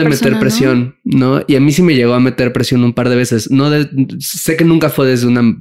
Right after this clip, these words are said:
Speaker 1: mala intención, una intención de presionar, o si-, simplemente querían como que yo la pasara bien, ¿no?
Speaker 2: Ujú.
Speaker 1: Eh, y entonces como que lo hacían tocándome, pero también tardaba muchísimo. O sea, tenía que tocarme como muy intensamente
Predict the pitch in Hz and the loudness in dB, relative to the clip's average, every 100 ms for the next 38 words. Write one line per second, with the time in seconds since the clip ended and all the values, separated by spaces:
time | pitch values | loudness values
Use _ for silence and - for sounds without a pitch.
0 | - - - 120 127 127 123 110 107 107 | -14 -18 -4 0 2 2 0 0 0 0
1 | 110 104 110 117 110 110 117 107 104 104 | 0 0 0 0 -2 -2 -2 -2 -2 -4
2 | 113 110 92 - 101 - 107 113 104 - | -2 -2 -4 -4 -6 -4 -2 0 -2 -4
3 | 110 110 113 - - - - - _ - | -2 -2 -4 -8 -20 -20 -20 -20 _ -10
4 | 117 120 120 120 110 120 107 135 123 - | -2 0 0 -2 -4 -2 -2 -2 -6 -4
5 | 123 247 254 247 254 - - - 120 117 | -4 -2 -2 -2 -6 -12 -18 -4 -2 0
6 | 117 120 120 131 135 - 127 120 117 113 | 0 -2 0 0 0 0 -2 0 -2 0
7 | 113 113 - 127 131 - 127 147 160 180 | 0 -2 0 0 0 -2 -4 -2 0 2
8 | 202 240 - 135 120 120 131 127 135 131 | 2 0 0 -4 0 0 0 0 0 0
9 | 135 143 143 120 113 131 123 113 101 123 | 0 0 0 0 0 -2 0 0 0 -4
10 | 120 123 127 131 135 120 127 131 127 120 | -6 0 0 0 -2 -2 0 0 0 2
11 | 123 139 135 127 123 120 117 117 113 113 | 2 4 2 0 0 0 0 0 0 -2
12 | 113 | -4